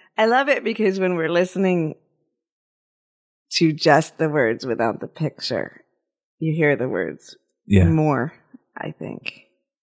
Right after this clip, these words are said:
Speaker 1: Of course, we've already memorized and chosen the clip based on the words, <laughs> but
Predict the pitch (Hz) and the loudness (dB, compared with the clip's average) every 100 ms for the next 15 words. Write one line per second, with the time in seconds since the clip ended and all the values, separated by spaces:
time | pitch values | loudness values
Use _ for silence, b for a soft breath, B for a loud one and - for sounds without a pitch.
0 | - - 107 - 135 - 139 135 135 135 | -8 0 0 0 -4 2 4 4 2 4
1 | 120 92 180 - 101 - 135 - 117 76 | 4 4 2 -2 -4 0 0 0 -2 -4
2 | - - 127 - - 135 - _ - 135 | -6 -2 -2 -2 -2 -2 -2 _ -4 -2
3 | 156 143 139 165 127 156 143 208 208 277 | -2 -2 0 0 0 -2 -2 0 2 4
4 | 208 | 4